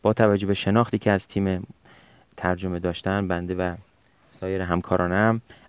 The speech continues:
نه تنها اجازه دادند، بلکه حمایت کتبی و شفاهی خودشون رو از ادامه این کار،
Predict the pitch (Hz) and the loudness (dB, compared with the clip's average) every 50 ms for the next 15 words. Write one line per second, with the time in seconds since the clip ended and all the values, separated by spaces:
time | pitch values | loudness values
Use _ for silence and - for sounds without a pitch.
0 | _ _ _ _ _ _ - 95 92 92 95 92 - - 107 104 101 - - 117 | _ _ _ _ _ _ -8 -6 -2 0 0 0 0 0 0 0 0 0 0 0
1 | 110 - - 107 - 107 98 92 - 95 90 95 92 90 - 90 90 87 87 87 | 0 2 2 2 2 2 2 4 2 2 2 4 2 4 4 2 2 0 0 2
2 | 98 95 101 101 - - 104 98 95 95 92 92 90 87 90 92 95 - - - | 2 2 2 2 0 0 0 0 2 0 0 0 0 -2 -2 -2 -4 -4 -4 -2
3 | 98 95 95 95 - _ _ - - - - _ _ - - 92 85 - - - | 0 0 0 0 -2 _ _ -20 -20 -20 -20 _ _ -8 -6 -6 -6 -6 -8 -12
4 | - 98 98 104 104 107 98 95 98 98 95 95 98 98 92 - _ _ - - | -6 -4 -2 -2 0 -2 -2 0 0 0 2 2 0 -2 -4 -6 _ _ -20 -20
5 | _ _ - - - 92 90 - - 98 90 85 98 117 117 110 - - 107 104 | _ _ -10 -4 -2 -2 0 2 2 2 2 2 2 0 0 0 0 -2 -2 -2
6 | 104 - - 107 101 95 104 101 98 - - 85 - - - 92 87 90 87 87 | -4 -6 -6 -8 -6 -2 -2 -2 -2 0 -2 -6 -6 -6 -4 -6 -2 -2 -2 -2
7 | 87 92 107 110 113 - - - 98 95 - - 101 104 104 104 | -2 -4 -4 -4 -4 -4 -4 -6 -8 -8 -6 -2 0 0 0 -2